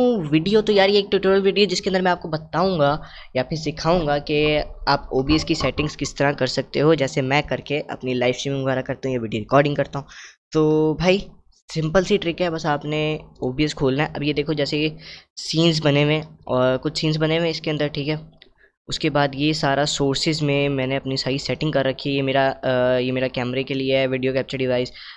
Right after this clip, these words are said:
लाइक एम जो मैं यहाँ पर लिख देता हूँ जब मेरी स्ट्रीम हो रही होती है तब, या फिर कोई वीडियो में लाइक एम वैसे ही डालना होता है, लेकिन वो मैं बाद में डालता हूँ, ठीक है। उसके बाद ये सॉन्ग्स वगैरह हैं कुछ जो मेरे बैकग्राउंड में चल रहे होते हैं। ये माइक की सेटिंग वगैरह मैंने कर रखी है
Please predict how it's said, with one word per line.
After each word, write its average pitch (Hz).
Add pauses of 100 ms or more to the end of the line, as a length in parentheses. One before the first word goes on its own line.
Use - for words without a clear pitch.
(120)
लाइक 135
एम 135
जो 131
मैं 131
यहाँ 127
पर 131
लिख 127
देता 131
हूँ 131
जब 123
मेरी 123
स्ट्रीम 123
हो 123
रही 127
होती 123
है 123
तब, 123 (340)
या 123
फिर 123
कोई 123
वीडियो 120
में 127
लाइक 117
एम 123
वैसे 117
ही 135
डालना 120
होता 120
है, 120
लेकिन 120
वो 131
मैं 127
बाद 117
में 120
डालता 110
हूँ, 110 (320)
ठीक 127
है। 131 (120)
उसके -
बाद 135
ये 147
सॉन्ग्स 143
वगैरह 143
हैं 147
कुछ 151
जो 139 (260)
मेरे 135
बैकग्राउंड 123
में 131
चल 113
रहे 113
होते 117
हैं। 139
ये 135
माइक 135
की 156
सेटिंग 139
वगैरह 139
मैंने 139
कर 135
रखी 131
है 135